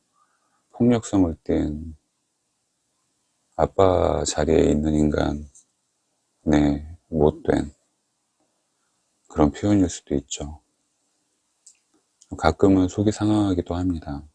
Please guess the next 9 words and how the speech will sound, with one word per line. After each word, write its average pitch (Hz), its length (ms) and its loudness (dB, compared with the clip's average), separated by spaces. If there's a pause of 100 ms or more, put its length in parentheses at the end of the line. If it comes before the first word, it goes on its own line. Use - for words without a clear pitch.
(2500)
후회를 98 460 -2
해요. 78 380 -4 (340)
그렇게 76 640 -4
제가 76 280 -4
행동을 82 420 -2
해놓고. 85 520 -10 (2000)
그런데 90 920 2 (500)
나중에 80 920 2
아이들의 76 840 -2